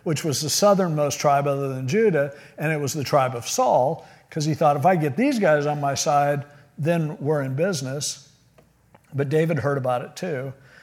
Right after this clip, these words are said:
And so finally in verse twenty, Abner and twenty men with him came to meet with David at Hebron, their capital at the time.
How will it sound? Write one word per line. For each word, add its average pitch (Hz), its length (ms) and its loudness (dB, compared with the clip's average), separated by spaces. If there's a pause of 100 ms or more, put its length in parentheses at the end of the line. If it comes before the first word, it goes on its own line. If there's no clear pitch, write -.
(180)
And 147 160 -4
so 147 260 4
finally 175 380 2
in 147 120 -2
verse 135 220 -4
twenty, 165 560 -4 (480)
Abner 160 720 2
and 127 260 -6
twenty 165 380 0
men 139 320 -4
with 233 220 0
him 147 240 -4 (260)
came 143 380 -4
to - 120 -8
meet 139 220 -4
with 131 140 -4
David 131 640 -6
at 127 220 -8
Hebron, 123 580 -6 (100)
their 127 160 -8
capital 123 540 -6
at 104 100 -14
the 117 80 -14
time. 110 360 -16